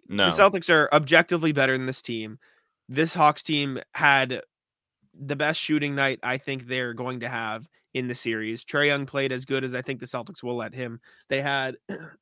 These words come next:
Speaker 2: me look at some of these other stats quick. Uh, Bogdanovich, who was good, give him credit. Uh, fifteen points. Saddiq Bey making all three of his threes. Jalen Johnson, two of three. Like,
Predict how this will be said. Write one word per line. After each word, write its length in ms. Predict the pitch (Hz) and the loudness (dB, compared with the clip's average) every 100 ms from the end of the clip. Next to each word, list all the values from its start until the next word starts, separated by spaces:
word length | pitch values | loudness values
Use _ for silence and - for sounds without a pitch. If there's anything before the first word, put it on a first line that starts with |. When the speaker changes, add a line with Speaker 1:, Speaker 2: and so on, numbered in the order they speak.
| - - | -20 -16
Speaker 2:
me 160 | 147 143 | -10 -8
look 140 | 135 | -8
at 80 | 127 | -10
some 80 | 127 | -12
of 40 | |
these 140 | 120 120 | -12 -12
other 140 | 117 | -14
stats 260 | - 117 - | -12 -14 -12
quick. 180 | 117 113 _ - _ _ _ _ _ _ _ _ _ _ | -14 -14 _ -20 _ _ _ _ _ _ _ _ _ _
Uh, 160 | 143 139 | 0 2
Bogdanovich, 800 | 147 147 143 139 139 143 139 - | 2 2 4 2 2 0 -2 -6
who 100 | 139 | -4
was 180 | 139 | -4
good, 260 | 131 135 135 | -2 -4 -4
give 120 | 135 | -6
him 80 | 131 | -8
credit. 340 | 143 135 131 - _ _ _ - | -6 -4 -6 -10 _ _ _ -2
Uh, 500 | 131 123 120 117 113 - | 0 2 0 -4 -6 -8
fifteen 360 | - 143 143 135 | -8 -6 -6 -4
points. 300 | 135 127 - _ | -4 -6 -10 _
Saddiq 400 | - 190 160 214 | -10 -8 -4 -2
Bey 380 | - 143 143 156 - | 2 4 4 0 -4
making 300 | 143 147 151 | -4 -2 -4
all 200 | 113 139 | -4 -4
three 180 | 143 147 | -4 -4
of 40 | 143 | -6
his 120 | 135 | -6
threes. 320 | 139 139 143 | -6 -4 -4
Jalen 320 | - 147 147 | -2 0 0
Johnson, 400 | 139 131 135 139 | -2 -2 -2 -6
two 200 | 131 135 | -6 -4
of 100 | 135 | -4
three. 200 | 135 143 | -2 -2
Like, 300 | 139 123 - | 0 -2 -8